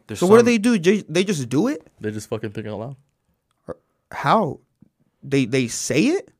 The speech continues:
Speaker 3: They'll say it. Like,
Speaker 2: Really?
Speaker 3: like, we were talking about how when you read,
Speaker 1: Yeah.
Speaker 3: when you're reading,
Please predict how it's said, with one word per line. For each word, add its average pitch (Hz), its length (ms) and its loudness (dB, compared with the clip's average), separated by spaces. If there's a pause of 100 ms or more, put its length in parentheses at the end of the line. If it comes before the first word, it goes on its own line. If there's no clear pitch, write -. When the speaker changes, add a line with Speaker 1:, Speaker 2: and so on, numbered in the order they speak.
(100)
Speaker 3:
They'll 98 160 -12
say 98 280 -8
it. 139 360 -4 (180)
Like, 131 160 2
Speaker 2:
Really? 339 300 4
Speaker 3:
like, 127 200 -4
we 135 100 2
were 170 120 6
talking 156 300 0
about 120 380 0 (100)
how 117 560 2 (320)
when 120 240 -2
you 131 120 0
read, 143 380 -2 (460)
Speaker 1:
Yeah. 117 140 -4
Speaker 3:
when 113 80 -4
you're 131 120 0
reading, 117 440 0